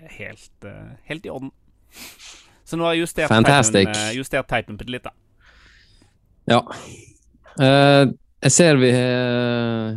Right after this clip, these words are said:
Speaker 2: jatta med en stund, eh, og det er nå for så vidt, eh, bra. Eh, alltid så godt å prate med dere.
Speaker 1: Tiden går i koselig lag, ja.
Speaker 2: Eh, ja, jeg har sagt at jeg er takknemlig for å ha dere som kollega.
Speaker 1: Ja, du har glemt å fremsnakke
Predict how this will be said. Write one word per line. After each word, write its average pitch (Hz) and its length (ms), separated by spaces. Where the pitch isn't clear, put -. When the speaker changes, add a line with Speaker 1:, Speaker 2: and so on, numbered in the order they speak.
Speaker 2:
jatta 135 320
med 131 160
en 101 140
stund, 120 320
eh, 107 680
og 123 100
det 127 140
er 123 100
nå 101 140
for 131 140
så - 100
vidt, - 260
eh, 101 180
bra. 95 280
Eh, 135 400
alltid 139 260
så - 80
godt 127 160
å 147 60
prate 104 240
med 82 100
dere. 110 140
Speaker 1:
Tiden 120 300
går 107 320
i 175 80
koselig - 320
lag, 92 300
ja. 98 80
Speaker 2:
Eh, 107 720
ja, 107 100
jeg 117 160
har - 20
sagt - 300
at 95 80
jeg 123 140
er - 40
takknemlig 101 560
for - 120
å 117 40
ha 104 140
dere 101 100
som - 160
kollega. - 380
Speaker 1:
Ja, - 80
du 143 80
har 175 80
glemt 180 240
å 107 60
fremsnakke 156 640